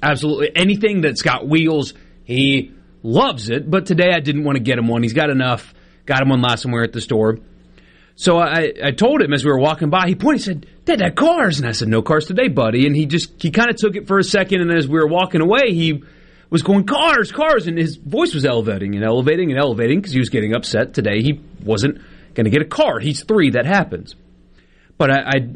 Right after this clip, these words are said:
I put my hand just right here. I, I, I pat his chest just softly. I say, "Hey, James, no more. No more. We're not getting a car today. No more." And this lady walking next to me goes, "You know, you really should talk to him differently than that."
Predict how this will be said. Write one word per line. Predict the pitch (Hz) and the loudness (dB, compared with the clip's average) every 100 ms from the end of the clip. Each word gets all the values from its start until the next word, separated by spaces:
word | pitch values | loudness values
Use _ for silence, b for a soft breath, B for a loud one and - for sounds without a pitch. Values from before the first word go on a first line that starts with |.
| 143 | -4
I | |
put | - - | -2 0
my | 175 160 | 0 2
hand | 190 170 143 | 0 0 -2
just | 143 - | -6 0
right | 175 156 | 0 2
here. | 151 | 2
I, | 139 - - | 0 -2 -6
I, | 123 131 | -4 -4
I | |
pat | 127 151 147 | -4 -2 -2
his | 110 - | -4 -4
chest | - 123 - - | -4 -4 -6 -8
just | 123 - | -8 -8
softly. | - 143 127 113 | -2 -2 0 0
I | |
say, | 110 107 | 0 -2
"Hey, | 101 | -2
James, | 120 110 95 | 0 0 -2
no | 110 107 | -2 2
more. | 143 123 98 - _ _ _ _ | 2 2 -4 -16 _ _ _ _
No | 101 101 | -6 0
more. | 113 110 85 - - - | 0 0 -2 -8 -20 -4
We're | 104 | -2
not | 107 | 0
getting | 151 143 | 0 0
a | 143 | 0
car | 160 139 | 2 0
today. | 101 95 | 0 -4
No | 95 113 | -2 0
more." | 117 85 - - - b b b b b b b b | 0 -2 -10 -20 -20 b b b b b b b b
And | 185 | 4
this | 202 196 | 4 4
lady | 233 269 214 | 2 4 4
walking | 185 180 - | 2 0 2
next | 180 247 - | 2 2 0
to | 131 | 2
me | 110 | 2
goes, | 107 98 92 - b b b b b | 2 0 -2 -10 b b b b b
"You | 156 | 2
know, | 175 | 4
you | 160 160 | 2 0
really | 170 311 262 | 0 0 0
should | - 175 117 | 0 -2 -4
talk | - - 170 - - | -6 -2 -2 -4 -4
to | 143 | -2
him | 117 127 110 | 0 0 -2
differently | 120 143 117 113 | -2 -4 -4 -4
than | 101 101 | -2 0
that." | 110 165 | 0 -2